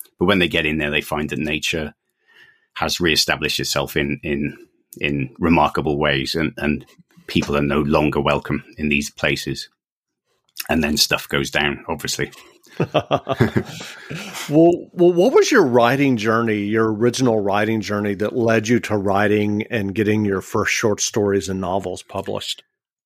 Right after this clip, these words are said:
Speaker 1: Um, well, my, I, yeah, I've been writing since I could hold a pencil, really. I mean, I, I always enjoyed writing stories in my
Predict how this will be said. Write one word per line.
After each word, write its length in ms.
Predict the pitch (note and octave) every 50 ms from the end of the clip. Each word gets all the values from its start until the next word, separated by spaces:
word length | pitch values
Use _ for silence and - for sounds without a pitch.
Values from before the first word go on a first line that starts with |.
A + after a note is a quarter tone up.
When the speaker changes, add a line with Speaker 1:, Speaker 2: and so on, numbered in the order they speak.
| _ _ _
Speaker 1:
Um, 540 | - G#2 G#2 G#2+ G#2+ G#2+ G#2+ G#2 G#2 G#2 - - - - _ _ _ _ _ _ _ _ _ _ _ _
well, 200 | E2+ F#2+ G2+ F2+
my, 220 | E2 D#2+ E2 E2+
I, 140 | E2 F#2+ G2 -
yeah, 180 | G2 F#2 F#2
I've 60 | G2
been 180 | - F2+ D#2+ F2
writing 320 | F#2+ F#2+ F#2 - - F2+
since 260 | D2 - - - - E2+
I 340 | D#2 D#2+ D#2 D#2 D2+ C#2+ - _
could 360 | - - - - F2 D#2+ D2 C#2
hold 480 | C#2 - - - E2 D#2 D#2 D#2 C#2+
a 60 | C#2
pencil, 580 | C#2 - - F2 E2+ D#2 - - - - C2+ B1+
really. 480 | C2 D2+ D#2+ D#2 D2 C#2+ C2+ C2 C#2 D2
I 40 |
mean, 260 | C#2+ D2 D2+ D2 C#2+ C#2+
I, 220 | - D2 C#2+ - _ _ -
I 120 | E2+ E2 F2
always 420 | F#2 F2 F2 D#2+ - - - - - - _ _
enjoyed 480 | - - C#2 - - E2+ D#2+ D#2 D2+ C2+
writing 320 | D2 D#2+ D#2 - - D#2+
stories 480 | D2 - - - D#2+ D#2 D2+ D2+ D2+ C2
in 100 | D#2 D2+
my 380 | D#2 D2+ D2+ D2+ D2 D2 C#2+